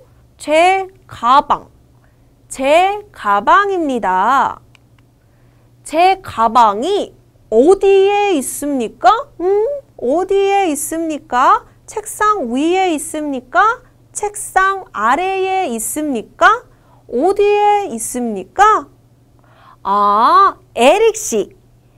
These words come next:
에릭 씨, 제 가방이 있습니다. 에릭 씨한테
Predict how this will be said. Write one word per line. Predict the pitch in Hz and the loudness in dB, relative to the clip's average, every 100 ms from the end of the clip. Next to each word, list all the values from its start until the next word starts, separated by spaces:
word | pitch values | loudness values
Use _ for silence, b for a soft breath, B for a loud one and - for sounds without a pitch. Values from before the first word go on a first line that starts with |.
| b _ | b _
에릭 | - 226 277 370 359 | -4 0 2 0 -6
씨, | - 226 226 311 339 - - _ _ | -10 -6 -2 -2 -2 -4 -10 _ _
제 | - 277 294 339 349 | -6 0 2 2 0
가방이 | - 220 220 285 294 294 302 302 - 202 | -6 -4 0 0 0 -2 -6 -6 -8 -10
있습니다. | 208 - 339 349 226 190 175 202 233 - _ b b b b b b _ - | -10 -8 -6 -4 -4 -4 0 2 2 0 _ b b b b b b _ -6
에릭 | 214 254 339 349 | -2 0 0 -4
씨한테 | - 320 320 320 269 208 190 - - 370 415 440 | -6 -6 -4 -4 -4 -6 -8 -12 -4 0 2 2